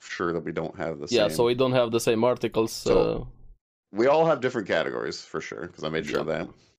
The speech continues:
Speaker 1: So I didn't even look at any of those categories in the same list. Um, but yeah, we're just gonna, so we got an article. They have their top ten. We're gonna try to guess their top ten. So I have three that he doesn't know, and he has three that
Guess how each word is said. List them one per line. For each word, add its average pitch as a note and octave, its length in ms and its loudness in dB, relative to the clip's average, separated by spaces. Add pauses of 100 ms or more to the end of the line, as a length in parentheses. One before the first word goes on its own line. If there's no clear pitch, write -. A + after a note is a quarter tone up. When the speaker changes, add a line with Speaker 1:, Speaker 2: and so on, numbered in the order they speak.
(100)
Speaker 1:
So - 320 -8
I E2+ 100 0
didn't F#2+ 140 0
even E2+ 180 -4
look E2 180 -2
at C#2 200 -4 (160)
any G2 160 -2
of E2+ 60 -2
those D#2+ 140 0
categories D#2+ 380 -4
in E2 60 -14
the E2+ 60 -10 (120)
same D#2 160 -8
list. D#2 320 2 (800)
Um, D#2+ 760 -2 (1040)
but F2+ 100 -2
yeah, G2 180 4
we're F2 280 0
just G2+ 180 -2
gonna, F#2 480 2
so F#2 580 2
we F#2 80 -4
got G#2+ 80 0
an G#2+ 60 -2
article. G#2+ 440 -2 (140)
They G2 160 2
have F#2+ 220 2
their F2 140 2
top F#2 300 -4
ten. E2 300 -4
We're F#2 140 -4
gonna G2 100 0
try G#2+ 140 -2
to E2+ 80 -2
guess E2 380 -6
their C#2 120 -12
top - 240 -10
ten. - 260 -14 (100)
So - 300 -10
I E2+ 100 -2
have G2 120 -2
three G#2 200 0
that - 140 -4
he F#2 140 -6
doesn't F#2+ 220 -2
know, F2 80 -4
and D#2+ 80 -8
he - 80 -6
has - 100 -8
three - 240 -8
that - 340 -14